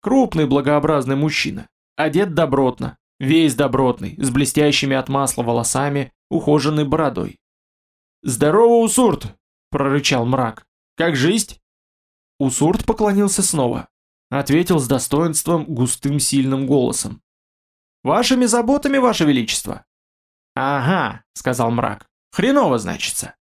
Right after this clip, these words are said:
Ладно, как-нибудь и кое-как поправим, не сумлевайся.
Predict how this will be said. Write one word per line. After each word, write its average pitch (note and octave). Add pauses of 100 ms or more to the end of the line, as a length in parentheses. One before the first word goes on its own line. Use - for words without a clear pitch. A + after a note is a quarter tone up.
(400)
Ладно, E3
как-нибудь D#3+
и E3
кое-как C#3
поправим, E3
не C3+
сумлевайся. F3